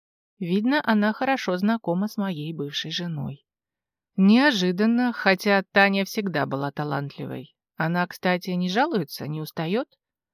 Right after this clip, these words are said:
Бывает, начальник у неё требовательный. А это хорошо. Значит, есть шанс, что она бросит работу и захочет вернуться домой. Пап, ты опять улыбаешься. Произошло ещё что-то хорошее,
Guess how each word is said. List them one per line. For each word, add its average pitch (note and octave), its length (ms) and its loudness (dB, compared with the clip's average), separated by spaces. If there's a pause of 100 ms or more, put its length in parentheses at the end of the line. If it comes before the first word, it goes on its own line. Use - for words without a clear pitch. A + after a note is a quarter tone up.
(120)
Бывает, C4+ 720 0
начальник F#3+ 560 -2
у C4 60 -4
неё A#3 260 -2
требовательный. D3+ 960 -6 (500)
А D3 120 -8
это C#3+ 180 -8
хорошо. G3+ 540 -8 (500)
Значит, A3+ 580 0
есть F3+ 400 -4
шанс, B3 460 0
что - 220 -6
она G3 180 0
бросит D#3+ 480 -4
работу E3+ 460 -4
и C4 60 -4
захочет F#3+ 520 -10
вернуться D#3 460 -8
домой. D3+ 500 -8 (760)
Пап, D3+ 340 -6 (260)
ты E3+ 120 0
опять F3 280 -2
улыбаешься. C#3+ 680 -6 (160)
Произошло F#3 600 2
ещё A3+ 300 -2
что-то D#3 300 -6
хорошее, D3 640 -6